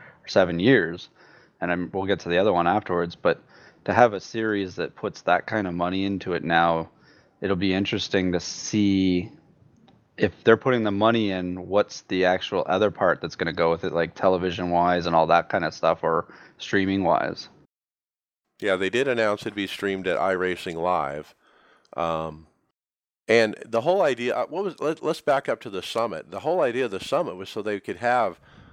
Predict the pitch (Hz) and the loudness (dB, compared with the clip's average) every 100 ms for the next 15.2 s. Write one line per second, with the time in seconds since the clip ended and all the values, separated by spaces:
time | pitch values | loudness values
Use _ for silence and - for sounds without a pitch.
0 | _ _ _ _ - - - 135 127 113 | _ _ _ _ -20 -8 0 0 0 -2
1 | 107 104 104 92 87 - 139 127 113 110 | -4 -6 -6 -4 -6 -2 -2 0 -2 -2
2 | - - 131 - 107 131 117 95 107 110 | -4 -6 -6 -6 -6 -4 -2 -2 0 0
3 | - 113 107 98 - 95 - 135 143 110 | 0 -2 -2 -4 -4 -8 -4 -2 0 -2
4 | 123 123 117 101 95 92 104 95 90 82 | 0 -2 -2 -2 -2 -2 -2 -2 -4 -2
5 | 101 107 101 - 104 - - - - 110 | 0 0 -2 -4 -6 -6 -12 -14 -6 -2
6 | 120 123 107 95 85 85 117 110 98 90 | 0 0 0 -2 -2 -2 -4 -2 -4 -2
7 | 113 98 90 98 104 98 110 107 104 - | 0 0 0 0 0 2 2 2 -2 -4
8 | 104 95 107 101 98 78 95 98 95 90 | -6 -2 0 0 -2 -6 -2 -2 -2 -8
9 | - 110 110 107 98 76 - - - - | -10 -8 -2 0 0 -4 -10 -20 -18 0
10 | 117 85 87 - 120 117 113 113 92 80 | 2 2 -4 -2 0 0 0 -2 -6 -8
11 | 76 78 131 131 120 113 110 104 - 98 | -10 -4 0 2 2 -2 -4 -4 -8 -4
12 | 98 98 101 101 - - - - - 226 | -2 -2 -2 -4 -6 -20 -10 -4 0 0
13 | 208 _ - 147 160 - 107 92 139 139 | -4 _ -2 0 2 0 -2 -2 -2 -4
14 | 127 110 120 110 95 - - 151 165 85 | -2 0 0 0 -6 -14 -4 2 2 0
15 | - | -6